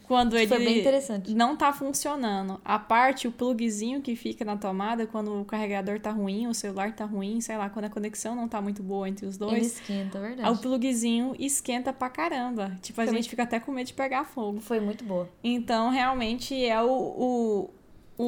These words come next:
Speaker 1: o aluno lá tentando fazer uma conexão, uma conexão ruim que acaba se voltando pra ele.
Speaker 2: E aí ele fala que mesmo, mesmo depois de tá exausto, mesmo depois de ter <laughs> sa-, caído do telhado,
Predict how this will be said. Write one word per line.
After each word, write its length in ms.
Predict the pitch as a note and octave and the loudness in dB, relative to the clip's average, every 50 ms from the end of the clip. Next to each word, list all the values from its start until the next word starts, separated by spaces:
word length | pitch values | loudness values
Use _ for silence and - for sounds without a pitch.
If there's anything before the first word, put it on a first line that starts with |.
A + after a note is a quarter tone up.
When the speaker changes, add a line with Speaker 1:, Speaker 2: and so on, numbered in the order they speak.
| A#3+ | 6
Speaker 1:
o 40 | A#3 A3+ | 8 10
aluno 540 | A3 A3+ A#3 A#3+ A#3 A#3 B3 C4+ C#4 C#4 | 10 10 10 8 6 6 6 4 4 4
lá 240 | C4 C4 A#3+ G#3+ A3 | 6 8 8 8 6
tentando 320 | A#3 C4+ C4 A#3+ B3+ B3+ B3+ | 6 2 0 0 0 -2 0
fazer 220 | - B3 B3 B3 | 0 0 0 0
uma 120 | A#3+ B3 | -2 -2
conexão, 540 | A#3+ - A3+ A3+ A#3+ A#3 - - - A3 A3 | -2 -2 -2 -2 -2 -2 -4 -2 0 0 0
uma 140 | A#3 A#3+ A#3+ | 0 0 -2
conexão 520 | A#3+ - A#3 A3 A3+ - - - A3+ A3+ B3 | -2 -2 -2 -2 -2 -2 -2 -2 0 0 -2
ruim 320 | B3 A#3+ A3 G#3+ G#3+ A3+ B3+ | -2 -2 -2 -2 -2 -4 -4
que 100 | - C4 | -4 -6
acaba 260 | A#3+ - A#3 G#3+ A#3 | -4 -2 -2 -2 -2
se 140 | A#3 - - | -4 -2 -2
voltando 400 | A#3 A#3+ C4 B3+ C4 G#3+ A3 A#3 | -2 -2 -2 -2 -4 -4 -4 -4
pra 260 | A#3 A#3+ B3+ C4+ C4 | -4 -4 -2 -2 0
ele. 240 | A#3 G#3 F#3+ G3 G3 - - - - - - - - - - | 0 0 -2 -2 -6 -10 -14 -20 -20 -20 -20 -20 -20 -12 -4
Speaker 2:
E 120 | A3+ A#3 | 4 6
aí 140 | A#3+ A#3 A#3 A#3 | 6 6 8 6
ele 180 | A#3 A#3 C#4 | 6 4 4
fala 300 | C4+ - B3+ A#3 A#3 A#3 | 2 4 4 6 6 6
que 280 | A#3 A#3+ - A#3 A3 G#3 | 2 0 -2 -4 -2 -2
mesmo, 500 | G#3 G#3+ A3+ C4+ E4+ E4+ F#4 F#4 F4+ C#4+ - - - | 0 6 6 6 6 4 -2 -4 -4 -6 -8 -10 -4
mesmo 560 | G3+ G#3+ A3+ A#3+ B3+ A#3 G#3 G3 F#3+ F3+ F3+ F#3 - - - - - - | 0 4 6 6 6 6 4 2 0 0 -2 -4 -12 -20 -20 -20 -20 -8
depois 500 | - G#3 G#3 G#3 - A3 A3 A3 A3+ A3 | -4 -4 -4 -2 0 2 4 4 4 2
de 140 | G3 G#3 G#3+ G3+ | 0 -2 -6 -2
tá 340 | - G#3+ G#3 G3+ G3 G3 - | 2 6 6 6 6 4 4
exausto, 760 | - A#3+ A#3+ G#3+ G#3 G#3 G3 G3+ A3 A3 - - - B3 A#3+ - - - - - - | 0 0 0 6 8 8 10 8 8 4 -2 -6 -6 -8 -8 -8 -18 -20 -20 -10 -6
mesmo 320 | G#3 G#3+ A3+ B3 C4 C4+ | 0 0 0 0 0 2
depois 360 | B3+ B3+ B3+ - B3 A#3+ B3 A#3 | 2 2 4 4 4 4 4 2
de 40 | |
ter 140 | - C4+ C#4 | 0 0 0
<laughs> 0 | |
sa-, 240 | C#4 - E4+ D#4 D4+ | 4 4 4 4 4
caído 480 | D4 - C#4 B3 G#3+ G#3 B3+ C#4+ C#4+ D#4 | 4 6 6 6 6 6 4 2 0 0
do 100 | C#4+ D4 | -2 -2
telhado, 600 | - - C#4 B3 A3 G3+ F#3+ G3 G#3 G3+ G#3 G3+ | 0 2 2 2 4 2 2 2 2 -2 -4 -12